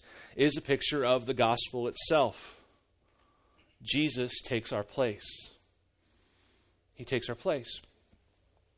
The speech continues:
What I would like to do today is to get a little more granular than that. Let's zero in, because it's not only this sort of generic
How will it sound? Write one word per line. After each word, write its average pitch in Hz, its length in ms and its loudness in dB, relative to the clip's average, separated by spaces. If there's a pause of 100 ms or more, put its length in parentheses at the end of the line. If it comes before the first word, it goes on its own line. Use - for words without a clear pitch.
(640)
What 135 220 4
I 135 160 8
would 208 160 10
like 131 260 6
to 123 100 -2
do 101 200 -2
today 92 500 -4 (440)
is 117 220 -4
to 120 80 -4
get 113 180 4
a 107 60 4
little 139 360 4
more 139 220 2
granular 117 640 0
than 85 200 -8
that. 82 220 -8 (1120)
Let's - 420 4 (400)
zero 160 440 6
in, 135 280 4
because 127 300 2
it's 147 180 -4
not 208 420 2
only 180 460 6
this 139 220 0
sort 165 220 2
of 156 80 -4
generic 139 920 0